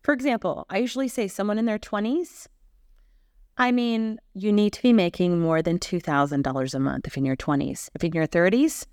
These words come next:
more than three thousand a month. If you're in your forties, more than four thousand a month. In fifties, more than five thousand a month. And the reason why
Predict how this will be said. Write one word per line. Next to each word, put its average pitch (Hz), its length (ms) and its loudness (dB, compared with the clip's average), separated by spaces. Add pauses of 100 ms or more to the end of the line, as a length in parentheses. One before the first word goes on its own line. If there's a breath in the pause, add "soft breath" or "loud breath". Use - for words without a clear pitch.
(340)
more 165 220 2
than 190 160 2
three 294 220 4
thousand 190 380 2
a 156 40 0
month. 147 340 -4 (240)
If 151 140 -8
you're 165 80 0
in 170 60 0
your 185 100 2
forties, 226 500 2
more 175 120 2
than 208 160 2
four 311 200 2
thousand 185 360 -2
a 160 40 -6
month. 143 280 -8
In 156 200 -10
fifties, 226 360 -2
more 196 140 2
than 226 140 2
five 269 280 0
thousand 185 280 -2
a 170 40 -6
month. 156 180 -6
And 214 120 -2
the 233 60 -2
reason 262 320 -2
why 185 360 -2